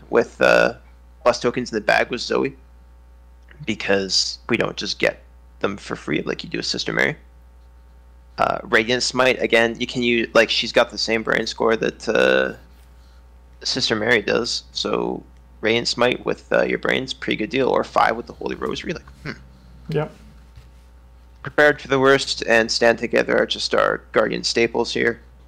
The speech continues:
Speaker 1: Gotta find your weapons to kill stuff. Gotta have money to play 'em. And then we're only playing four off-color cards here. Two of them are Beloved for those tests that you, you just gotta do.
Speaker 2: Mm-hmm.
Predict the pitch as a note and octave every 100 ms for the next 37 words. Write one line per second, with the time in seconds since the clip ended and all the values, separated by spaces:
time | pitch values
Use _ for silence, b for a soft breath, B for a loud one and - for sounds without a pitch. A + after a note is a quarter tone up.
0 | - - - - - - - - - -
1 | - A#2 G#2+ G#2+ G#2+ A#2+ A#2+ - A2 -
2 | B2+ B2 - B2 - - - - b b
3 | b - A#2 G#2+ G#2+ G#2 A2 A2 - A2
4 | A2+ A2 - - - - - - - -
5 | A#2+ A#2+ A#2+ A#2+ E3 F3+ - C#3 B2 A#2
6 | A2 G#2 - A2+ A#2+ - A#2+ - B2 A#2+
7 | - - - - - C#3 C3+ A#2+ A#2 -
8 | - A2+ A2+ D#3+ A#3+ - - - - -
9 | - - C3 A#2 A#2+ A#2+ - - B2 -
10 | - A2 - A#2+ A#2+ A#2 - - B2+ -
11 | A#2 - - A2+ G#2 - G2+ - - -
12 | - - B2